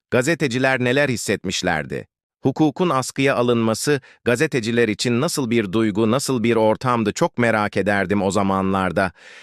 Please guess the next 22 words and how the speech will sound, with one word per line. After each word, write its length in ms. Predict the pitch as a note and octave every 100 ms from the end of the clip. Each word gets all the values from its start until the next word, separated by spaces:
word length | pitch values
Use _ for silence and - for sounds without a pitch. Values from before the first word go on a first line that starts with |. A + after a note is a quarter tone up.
| - -
Gazetecilerin 800 | B2 C3+ F3 C#3+ B2+ B2+ B2+ C3 B2+
on 140 | D#3
iki 220 | D3+ C#3
Eylül 440 | G#2 A#2+ A#2 A#2 G#2+
bin 160 | A#2
dokuz 300 | A2+ - A#2
yüz 100 | A2+ F#2+
seksen 520 | - B2 - C3+ C3
sabahı 500 | - A#2 A2 A2 G#2
neler 260 | G#2+ C#3 C3+
hissettiğini 840 | A#2+ - A2 - A2 G2+ G2+ F#2 - _ C#3
bugün 280 | D#3+ C3+
itibarıyla 760 | B2 A2+ B2 G#2+ G#2+ G#2+ G#2+ G#2
gayet 520 | A#2+ D3 A2+ A2 -
iyi 240 | A#2+ C3+
anlıyorum. 640 | F#2 G#2 G#2 G#2 F#2 G2 F2 _ _ _ _ _ G#2
Ve 180 | C#3 C#3+
ne 100 | G3
yazık 380 | E3+ A2+ -
ki 200 | B2+ A#2 - -
sabah 380 | - C3+ B2+ B2 -
Türkiye'ye 760 | E3+ D#3+ C#3 B2+ A2+ A2 A2